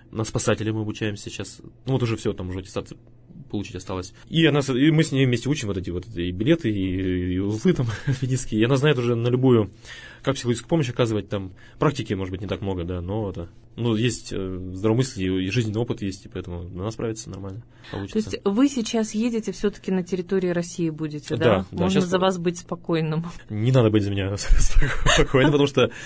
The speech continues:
Speaker 1: потому что если появится возможность, вообще самый, как, как вот, э, идеальный план, какой бы вот получился бы щас вот в эту поездку, оттуда надо вывезти много детей. И вот Павел Астахов тоже вот эту проблему поднимал неоднократно.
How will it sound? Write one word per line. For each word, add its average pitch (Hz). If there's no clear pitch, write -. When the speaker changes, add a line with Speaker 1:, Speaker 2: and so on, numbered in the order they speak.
Speaker 1:
потому 131
что 127
если 135
появится 123
возможность, 107
вообще -
самый, 127
как, -
как 104
вот, 110
э, 101
идеальный 113
план, 113
какой 101
бы 98
вот 95
получился 104
бы 95
щас 92
вот 92
в 107
эту 101
поездку, 95
оттуда 139
надо 113
вывезти 123
много 101
детей. 107
И 101
вот 98
Павел 104
Астахов 139
тоже 117
вот 110
эту 101
проблему 107
поднимал 104
неоднократно. 98